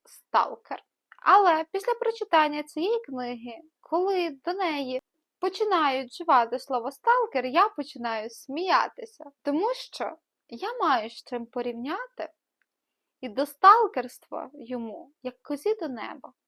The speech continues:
В цілому, емоції тут від книги, я навіть не знаю, мені, напевно, не вистачить усіх слів, як це описати, але я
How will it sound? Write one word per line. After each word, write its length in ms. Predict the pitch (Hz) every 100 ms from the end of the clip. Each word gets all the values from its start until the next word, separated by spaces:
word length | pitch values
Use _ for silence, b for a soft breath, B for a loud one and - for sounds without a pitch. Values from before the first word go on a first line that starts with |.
| -
В 200 | 240 -
цілому, 680 | 466 539 508 480 480 466 466 _ _ _ _ _ _ -
емоції 840 | 247 240 277 381 - 370 339 349
тут 280 | 339 320 -
від 220 | 262 262
книги, 800 | - 240 240 254 254 247 247 240
я 180 | 247 381
навіть 260 | 440 320 269
не 120 | 247
знаю, 400 | 240 208 208 208
мені, 160 | 285 466
напевно, 360 | 480 349 330 285
не 100 | 262
вистачить 640 | 262 262 _ _ - 233
усіх 340 | - 226 - 226
слів, 320 | _ 330 440
як 200 | 403 -
це 120 | - 233
описати, 520 | 226 - 226 226 -
але 180 | 240 294
я 160 | 427